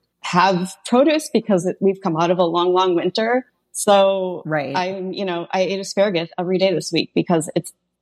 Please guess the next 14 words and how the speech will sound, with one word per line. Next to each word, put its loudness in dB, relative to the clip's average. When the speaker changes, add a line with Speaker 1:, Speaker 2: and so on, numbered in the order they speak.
Speaker 1:
awesome 0
right -12
now. -10
So 2
that, 2
<laughs> -20
I 0
guess 2
that's 0
kind 0
of -2
how 2
I -4
eat. -4